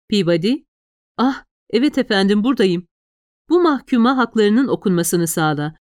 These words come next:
Uygun bir kuruma götürülerek gereken tıbbi yardımı alsın." "Evet efendim." "Teğmenim." Eve başını çevirdi ve pek de zarif olmayan tavırla ağzındaki kanı tükürdü.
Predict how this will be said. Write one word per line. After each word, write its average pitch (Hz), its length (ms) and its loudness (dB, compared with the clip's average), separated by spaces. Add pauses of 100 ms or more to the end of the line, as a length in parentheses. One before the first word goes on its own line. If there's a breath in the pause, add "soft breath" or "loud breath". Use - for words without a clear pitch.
(120)
Uygun 240 360 0
bir 294 120 2
kuruma 240 280 0
götürülerek 196 760 -2
gereken 202 480 -2
tıbbi 196 240 -2
yardımı 180 480 0
alsın." 147 440 -6 (640)
"Evet 320 220 0
efendim." 190 500 -2 (460)
"Teğmenim." 277 480 2 (520)
Eve 247 240 2 (340)
başını 233 360 0
çevirdi 151 640 -4 (240)
ve 202 100 0
pek 302 240 -6
de 254 120 2
zarif 202 320 -2
olmayan 233 440 2
tavırla 175 640 -2
ağzındaki 208 680 -2
kanı 185 280 -2
tükürdü. 147 600 -10